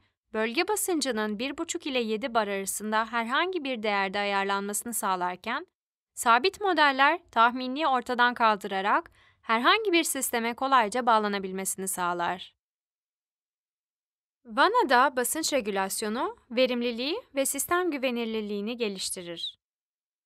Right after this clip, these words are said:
Bunun hakkında daha fazla bilgiyi bir sonraki sunumda vereceğiz.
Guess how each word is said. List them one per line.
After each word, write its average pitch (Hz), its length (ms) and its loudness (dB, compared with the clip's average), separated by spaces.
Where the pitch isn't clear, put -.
Bunun 370 340 -2
hakkında 269 480 0
daha 254 160 0
fazla 240 360 2
bilgiyi 196 400 -6
bir 269 120 -6
sonraki 254 440 -2
sunumda 214 400 -4
vereceğiz. 180 600 -6